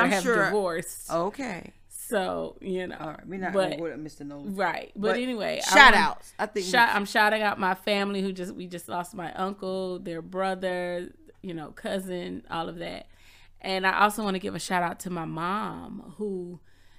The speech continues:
Speaker 2: just recently lost her partner, her life partner.
Speaker 1: I'm sorry.
Speaker 2: They had been together for twenty-three years.
Speaker 1: It's a long time.
Speaker 2: Long time. And he passed away.
Speaker 1: Sorry.
Speaker 2: And, um, I just wanna shout out my mom and,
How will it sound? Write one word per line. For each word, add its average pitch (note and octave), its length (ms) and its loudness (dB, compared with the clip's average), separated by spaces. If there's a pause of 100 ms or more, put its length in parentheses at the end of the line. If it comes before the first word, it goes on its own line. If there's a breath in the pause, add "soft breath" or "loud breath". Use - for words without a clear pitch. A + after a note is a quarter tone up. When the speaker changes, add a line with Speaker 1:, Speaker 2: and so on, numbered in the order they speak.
(160)
Speaker 2:
just G3 260 -2
recently F#3+ 480 -6
lost E3 420 -8 (100)
her - 140 -10
partner, - 680 -8 (300)
her G3 100 -6
life F3+ 340 -6
partner. G3+ 560 -4
Speaker 1:
I'm E3+ 100 -14
sorry. C3+ 280 -18 (160)
Speaker 2:
They F#3 100 -6
had F#3 180 -10
been E3 180 -10
together E3+ 340 -10
for - 140 -16
twenty-three A#3 840 -6
years. A#3+ 680 -6 (100)
Speaker 1:
It's G#3 80 -16
a D3 40 -12
long D#3 240 -10
time. D#3+ 380 -20 (180)
Speaker 2:
Long G#3+ 280 -6
time. G#3+ 480 -10
And F3+ 300 -8
he F#3 140 -8
passed F#3+ 400 -12
away. F3+ 520 -12 (120)
Speaker 1:
Sorry. - 340 -20 (360)
Speaker 2:
And, F#3+ 420 -6
um, G3 500 -8
I C#4 100 -10
just C#4 120 -12
wanna C#4 180 -8
shout B3+ 280 -8
out B3+ 120 -10
my A#3+ 140 -6
mom G#3 520 -4
and, G#3 240 -6